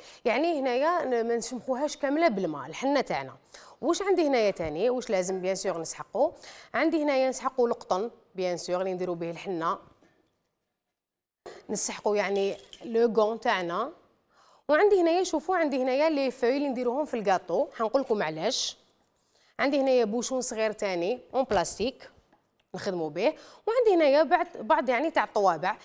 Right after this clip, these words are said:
اللي نقدروا نستعملوهم باش نديكوريو الحنه في يدين، آه، يعني ال-، ال-، الفايت-، الفتيات تاوعنا. حنوري لكم كيفاش.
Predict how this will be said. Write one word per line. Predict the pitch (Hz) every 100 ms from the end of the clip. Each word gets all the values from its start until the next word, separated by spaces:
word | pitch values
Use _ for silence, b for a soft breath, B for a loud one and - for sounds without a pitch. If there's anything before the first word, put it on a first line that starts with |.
| B B
اللي | 190 214
نقدروا | 370 254 240 269
نستعملوهم | 269 - 220 214 196 185 294
باش | - 240
نديكوريو | 214 226 214 285
الحنه | 254 214 233 285
في | 277
يدين، | 233 180 190 262 311 B B
آه، | 202
يعني | 202 196 214 214
ال-، | 202
ال-، | 185 175 180
الفايت-، | 170 - 220 190
الفتيات | 190 240 226 190 180
تاوعنا. | 190 160 185
حنوري | 247 294 254 254
لكم | 247 302
كيفاش. | - 156 139 -